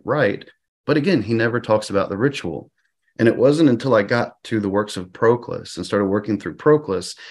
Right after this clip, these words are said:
and I got to his commentary on Plato's Republic. And this is where he finally lets the cat out of the bag and says, "This is what the ritual is. This is what it looks like. This is why we do it." And, you know, p-,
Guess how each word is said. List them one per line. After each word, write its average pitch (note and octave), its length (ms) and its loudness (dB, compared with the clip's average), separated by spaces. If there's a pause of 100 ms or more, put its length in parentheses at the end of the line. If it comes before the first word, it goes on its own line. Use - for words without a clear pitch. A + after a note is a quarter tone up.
(160)
and G#2+ 100 2
I G2 60 2
got B2 320 0
to C3+ 180 -2
his A2+ 220 -4
commentary G#2 600 0
on F2+ 160 -2
Plato's G2 460 -2
Republic. C2+ 640 -6 (640)
And G2+ 420 2
this A2 360 2
is G2 160 2
where F#2 200 0
he F#2+ 120 -4
finally F#2+ 400 0
lets F2+ 240 -4
the F#2 100 -10
cat F#2+ 240 0
out E2 140 0
of D#2 40 -8
the F2+ 60 -12
bag F2+ 480 -2
and F2+ 140 -6
says, E2+ 320 -4
"This A2+ 280 -2
is A2 140 -6
what A2+ 160 2
the A#2 80 -4
ritual G2 460 0
is. F2+ 320 -2
This G#2 160 -2
is A2 60 -6
what A2 120 2
it G#2+ 100 0
looks G#2+ 280 -2
like. F#2+ 400 0 (320)
This G2+ 140 2
is F#2+ 40 -6
why G2+ 280 6
we G#2 120 6
do G2 240 4
it." F#2 220 0 (520)
And, G#2+ 380 2 (320)
you - 580 -8
know, G2 140 0
p-, F#2 220 -8